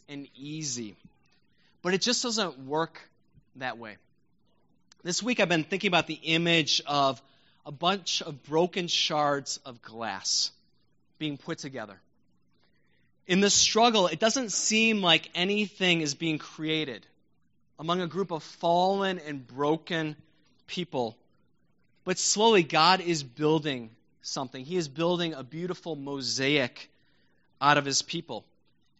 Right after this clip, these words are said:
And at times, we'll get glimpses of the glory of God in community.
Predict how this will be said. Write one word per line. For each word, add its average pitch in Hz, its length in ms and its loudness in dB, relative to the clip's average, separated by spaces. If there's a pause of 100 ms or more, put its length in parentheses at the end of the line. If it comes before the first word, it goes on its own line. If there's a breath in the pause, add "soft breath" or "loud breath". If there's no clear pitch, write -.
And 180 100 0
at 208 100 2
times, 247 340 4
we'll 233 100 4
get 180 240 2
glimpses 190 600 0
of 180 100 -8
the 165 100 -2
glory 165 540 -2
of 143 180 -10
God 143 380 0
in 147 140 -14
community. 147 720 -10